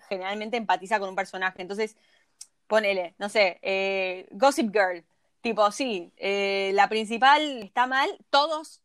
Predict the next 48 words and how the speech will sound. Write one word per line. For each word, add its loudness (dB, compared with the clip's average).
todos -4
salen -4
a, -2
a -8
rescatarla -4
o -6
a -4
tratar -8
de, -10
de -8
ayudarla, 2
o -4
todo -4
el -8
tiempo -8
le -8
están -12
preguntando -8
cómo -12
está, -4
cómo -14
está, -14
cómo -14
está. -4
Pero -4
eso -16
es -18
a 6
fines 2
narrativos 0
de, -4
de -6
la -6
serie. 0
En 0
la 8
vida 4
real -2
no -6
podemos -4
estar -6
todo -6
el -8
tiempo, -4
"¿Cómo -2
estás? 0
¿Estás -4
bien? -2